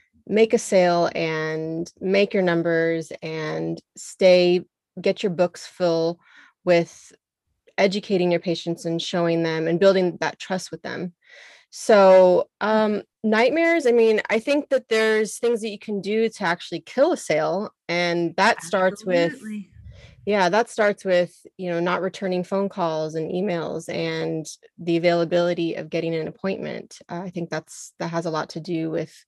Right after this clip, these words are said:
Speaker 1: just from, from the get-go and getting bodies in the door. And
Speaker 2: Absolutely.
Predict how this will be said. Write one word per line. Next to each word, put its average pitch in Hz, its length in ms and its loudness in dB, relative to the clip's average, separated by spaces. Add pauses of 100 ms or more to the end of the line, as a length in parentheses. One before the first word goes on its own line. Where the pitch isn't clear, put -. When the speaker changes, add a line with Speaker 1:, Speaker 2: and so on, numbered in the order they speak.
(340)
Speaker 1:
just - 260 -8
from, 165 440 0 (180)
from 165 200 -4
the 160 80 -4
get-go 160 480 0
and 156 140 -4
getting 160 460 -4 (120)
bodies 175 320 0
in 170 140 -6
the 156 80 -10
door. - 320 -10 (800)
And 175 340 4
Speaker 2:
Absolutely. 170 540 0